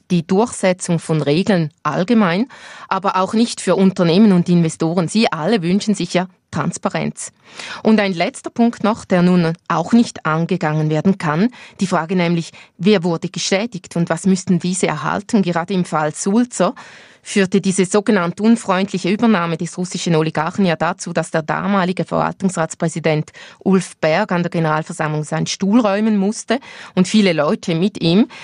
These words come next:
Ja, also auch für die Geschädigten wird hier die Klarheit fehlen.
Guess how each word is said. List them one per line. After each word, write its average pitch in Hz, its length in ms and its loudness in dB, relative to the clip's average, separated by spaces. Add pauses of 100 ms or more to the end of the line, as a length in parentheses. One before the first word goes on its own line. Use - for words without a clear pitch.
(440)
Ja, 165 340 0 (300)
also 180 220 -4
auch 170 340 -4 (120)
für - 160 -6
die 180 120 -2
Geschädigten 180 840 0
wird 180 220 -2
hier 196 240 0
die 220 160 -6 (360)
Klarheit 170 440 -4
fehlen. 151 420 -6